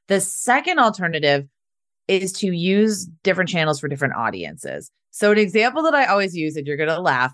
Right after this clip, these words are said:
is the I R S, okay? So the I R S, I heard their two social media managers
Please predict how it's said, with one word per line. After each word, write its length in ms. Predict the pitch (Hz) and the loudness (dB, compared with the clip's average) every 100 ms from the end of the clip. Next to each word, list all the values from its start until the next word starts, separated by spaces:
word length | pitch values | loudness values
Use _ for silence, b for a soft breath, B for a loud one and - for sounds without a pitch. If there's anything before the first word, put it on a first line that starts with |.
| - | -6
is 160 | 147 | -8
the 180 | 151 156 | -4 -2
I 200 | 135 139 | 2 4
R 180 | 139 120 | 4 0
S, 420 | - - - - - | -4 -12 -18 -18 -14
okay? 520 | 131 170 170 170 156 _ | -2 0 2 0 -4 _
So 180 | - 165 | -10 -6
the 120 | 160 | -2
I 200 | 175 233 | 0 4
R 200 | 330 339 | 4 4
S, 420 | 202 151 156 180 - _ _ _ _ _ _ | 2 2 -2 -4 -20 _ _ _ _ _ _
I 140 | - 185 | 0 0
heard 500 | 180 202 214 254 208 | 0 0 0 0 -2
their 160 | 185 | -4
two 240 | 151 - 170 | -4 -6 -6
social 320 | 175 175 202 | -4 -4 -2
media 240 | 185 165 | -2 -2
managers 580 | 165 143 139 131 127 120 | 0 0 0 0 0 -2